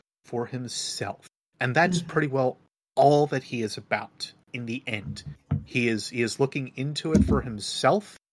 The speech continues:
Speaker 1: and for trying to, like, bring things into, like, a, a one-for-one example or, like, bring things into u-, guy hates violence. So what is he trying to do? He's trying to bring around a way to end violence.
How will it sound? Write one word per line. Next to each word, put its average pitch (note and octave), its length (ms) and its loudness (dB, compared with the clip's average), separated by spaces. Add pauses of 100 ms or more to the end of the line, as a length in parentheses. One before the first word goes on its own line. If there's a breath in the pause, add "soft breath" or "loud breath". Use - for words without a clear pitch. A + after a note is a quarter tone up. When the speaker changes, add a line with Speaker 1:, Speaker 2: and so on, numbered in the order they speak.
(140)
Speaker 1:
and B2 180 2
for A2 200 -2
trying C#3 540 -4
to, C3 260 -4
like, A2+ 240 -2 (160)
bring B2+ 360 -4
things C3 440 -6
into, A2+ 140 -6
like, A2+ 260 0
a, A2 260 0 (420 loud breath)
a A#2 120 4
one-for-one C3 1200 0 (200)
example B2 800 0
or, G#2+ 320 0 (280)
like, A2+ 280 -2
bring C3+ 300 -6
things B2+ 420 -6
into A2 140 -6
u-, A2+ 300 -6 (420 loud breath)
guy G#3 180 4
hates G3+ 300 -2
violence. F#3 720 -4 (100)
So - 140 -4
what E3 180 0
is F3+ 80 0
he F3+ 80 -4
trying F3+ 300 -6
to F3 80 -4
do? F#3+ 140 0
He's A#2 140 -2
trying D3+ 440 -6
to D3+ 80 -6
bring C#3 280 -4
around C3+ 380 -2
a C3 60 -4
way A#2 300 2
to B2+ 220 -10
end G#2+ 280 -10
violence. E3 800 -6